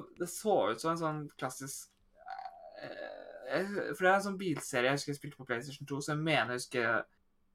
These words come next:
det her er, holdt på å si, bare en reboot. Eh, eh, det er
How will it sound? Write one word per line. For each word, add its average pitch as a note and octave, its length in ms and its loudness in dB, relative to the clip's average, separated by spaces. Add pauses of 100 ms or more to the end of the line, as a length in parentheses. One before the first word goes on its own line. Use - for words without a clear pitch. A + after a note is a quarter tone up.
(400)
det B2+ 80 2
her A2 480 6 (400)
er, F3 320 4 (160)
holdt E3+ 240 -8
på E3+ 60 -6
å - 20 -2
si, G3+ 160 0
bare C#3+ 160 4
en B2+ 80 -2
reboot. D3+ 400 -2 (1120)
Eh, C#3+ 460 8 (680)
eh, A#2 160 -2
det E3 80 0
er F3 80 8